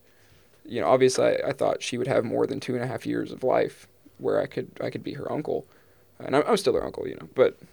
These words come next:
where I could be actively interacting with her, sometimes you don't get that. And basically what I had to figure out is, do I like who I am?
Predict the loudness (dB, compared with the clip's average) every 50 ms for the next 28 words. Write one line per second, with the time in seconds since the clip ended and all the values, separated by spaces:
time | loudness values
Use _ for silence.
0 | -20 -16 -8 2 6 8 10 10 10 10 8 6 2 0 0 2 2 2 0 -2
1 | -4 -6 -6 -6 -4 -4 -4 -4 -4 -6 -8 -10 -10 -8 -6 -4 -4 -6 -6 -8
2 | -18 _ _ _ _ _ -20 -16 -8 -4 -4 -2 0 0 -2 -2 -2 -4 -6 -4
3 | -6 -6 -6 -6 -8 -10 -10 _ _ _ _ _ _ _ _ _ _ _ _ 0
4 | 6 10 12 12 12 10 6 4 4 6 10 10 10 10 10 8 4 2 2 2
5 | 2 2 4 4 4 4 4 2 0 0 0 0 0 -2 -6 -10 -12 _ _ _
6 | _ _ _ _ _ _ _ _ _ -20 -20 -12 -6 2 8 10 12 12 12 12
7 | 12 10 8 6 4 4 4 2 -2 -6 -10